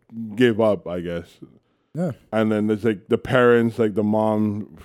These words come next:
Speaker 1: I don't, I, I don't know. It was just such a,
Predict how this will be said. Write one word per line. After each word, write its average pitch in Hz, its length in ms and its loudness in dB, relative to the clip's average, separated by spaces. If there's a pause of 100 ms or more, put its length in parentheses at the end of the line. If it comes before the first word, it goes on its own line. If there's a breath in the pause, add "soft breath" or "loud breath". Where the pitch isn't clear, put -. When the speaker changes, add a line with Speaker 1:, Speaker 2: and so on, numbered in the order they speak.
(220)
Speaker 1:
I 104 120 -4
don't, 107 140 -4
I, 101 120 -14 (480 soft breath)
I 160 120 6
don't 147 120 8
know. 135 80 8
It 135 80 8
was 143 100 6
just 165 160 4
such 208 180 4
a, 131 200 6